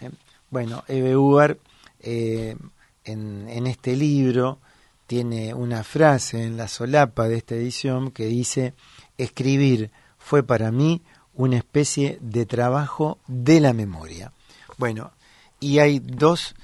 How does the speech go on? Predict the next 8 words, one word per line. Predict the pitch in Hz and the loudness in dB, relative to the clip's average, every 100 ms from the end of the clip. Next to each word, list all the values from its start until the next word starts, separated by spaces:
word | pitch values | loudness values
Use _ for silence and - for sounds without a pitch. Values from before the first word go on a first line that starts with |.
| - _ - | -20 _ 2
textos | 175 147 - 143 139 - _ _ _ - | 2 2 -6 -6 -6 -8 _ _ _ -12
que | 113 | -8
también | 117 113 120 131 | -6 -4 -4 -2
he | 123 | -4
recibido | 117 - 117 120 127 127 120 110 _ _ _ - | -4 -6 -6 -2 0 0 -2 -6 _ _ _ -4
de | 120 | -2
Ediciones | 120 120 - 135 127 117 - | -2 -4 -2 0 0 -2 -6
Godot, | 113 113 120 160 135 117 | -6 -4 2 2 2 0